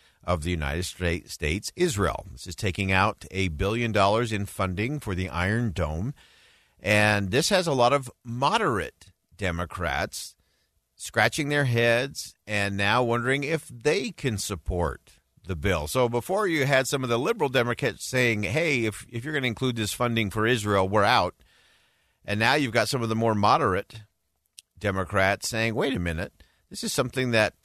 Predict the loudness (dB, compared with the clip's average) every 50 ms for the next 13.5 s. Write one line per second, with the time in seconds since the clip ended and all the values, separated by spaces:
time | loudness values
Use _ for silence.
0 | -10 -2 0 0 0 0 -2 -6 -10 -10 -6 -4 -4 -4 -4 -6 -8 -10 -10 -12
1 | -16 -20 _ _ _ -14 -8 -6 -6 -2 0 2 2 2 2 0 -2 -6 -8 -10
2 | -14 -16 -18 -20 -20 -20 _ _ -14 -6 -6 -6 -4 -6 -8 -12 -6 -4 -2 0
3 | 0 0 -2 -2 -4 -4 -6 -8 -10 -14 _ _ _ _ _ _ 0 0 0 0
4 | 0 -4 -8 -6 -6 -6 -6 -8 -8 -10 -10 -12 -14 -18 _ _ _ _ _ _
5 | _ _ _ _ _ -2 2 4 4 6 4 4 2 2 0 -2 -4 -2 0 0
6 | 0 0 -4 -8 -10 _ -6 0 4 4 4 4 2 0 -2 -2 -2 0 -2 -2
7 | -2 -4 -4 -6 -8 -6 0 2 2 2 2 0 -2 0 2 4 4 4 4 4
8 | 2 0 -2 -4 -6 -8 -8 -8 -8 -8 -6 -6 -6 -4 -4 -4 -4 -2 -2 -2
9 | -2 -4 -6 -12 -4 0 0 2 2 0 0 -2 -2 -2 -2 -4 -4 -4 -4 -6
10 | -6 -8 -8 -10 -10 -10 -12 -14 -16 -18 -20 _ _ _ _ _ _ _ _ _
11 | -4 0 0 0 0 0 -2 -2 0 0 0 0 -2 -6 -4 -4 -2 -2 -4 -6
12 | -8 -8 -4 -2 -2 -2 -2 _ _ _ _ _ _ _ -4 -2 0 2 2 4
13 | 4 2 2 0 -2 -2 -2 -2 -4